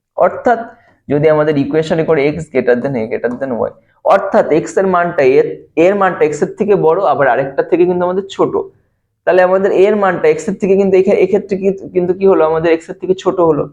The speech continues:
কিন্তু আবার এ-, এর থেকে, ওয়াই এর থেকে বড় হলো। তো আমাদের এইটা কি করবো? আমাদের এ মাইনাস ওয়াই করবো।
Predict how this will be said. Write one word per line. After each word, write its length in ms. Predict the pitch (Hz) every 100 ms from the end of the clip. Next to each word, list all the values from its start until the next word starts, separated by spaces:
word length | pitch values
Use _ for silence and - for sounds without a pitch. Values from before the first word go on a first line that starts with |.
| -
কিন্তু 220 | 185 196
আবার 140 | 196
এ-, 200 | 147 120 -
এর 280 | 135 - -
থেকে, 200 | - -
ওয়াই 240 | 131 135
এর 120 | 156 -
থেকে 180 | - 220
বড় 280 | 127 113 117
হলো। 200 | 113 - _ _ _ _ _ _ _ _ _
তো 80 | 196
আমাদের 280 | 196 196 190
এইটা 200 | 185 196
কি 120 | 190
করবো? 200 | 185 190
আমাদের 280 | 190 190 196
এ 280 | 87 120 170
মাইনাস 440 | 165 160 165 -
ওয়াই 180 | 156 147
করবো। 300 | 143 165 -